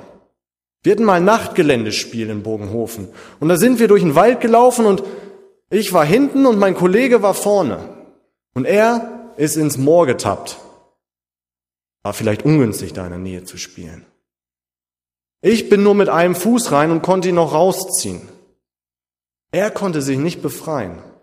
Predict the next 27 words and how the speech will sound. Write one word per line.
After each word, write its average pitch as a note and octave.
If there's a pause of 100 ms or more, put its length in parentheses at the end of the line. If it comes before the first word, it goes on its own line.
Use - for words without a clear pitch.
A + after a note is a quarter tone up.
(680)
Er E3
wäre F3
immer C4
tiefer B3+
gesunken. A#2+ (300)
Und D#3
wenn G#3+
du A3
keinen C#4
dabei G#3+
hast, F3+ (260)
dann C#3+
musst G3
du A#2+
wirklich D#3
geduldig C3+
sein A#2+
und G#2
warten. A#2+
Und G2+
das G3+
ist G3
das D#3+
Schwere, C#3
liebe G#2
Geschwister, G2+
manchmal. F#2